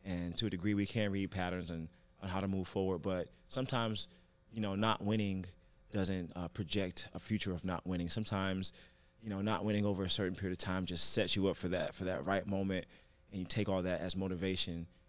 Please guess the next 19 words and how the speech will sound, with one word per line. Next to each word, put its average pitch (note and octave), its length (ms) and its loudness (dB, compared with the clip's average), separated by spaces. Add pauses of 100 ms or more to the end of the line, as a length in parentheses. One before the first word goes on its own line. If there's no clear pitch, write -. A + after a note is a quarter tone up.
(240)
and F2+ 140 -8
as E2+ 260 -2
a, D#2+ 140 -4
as F2+ 100 -2
a F2 80 -4
reason F#2 300 -2
to E2+ 40 -4
keep - 220 -10
on F#2 140 -6
moving E2+ 320 -8
forward. E2+ 260 -2
And, E2 320 -8
and, E2+ 160 -4
and E2 260 -4 (500)
even A2+ 240 0
if G2+ 100 -4
it F#2+ 80 -6
takes, - 480 0 (200)
you F#2 100 -20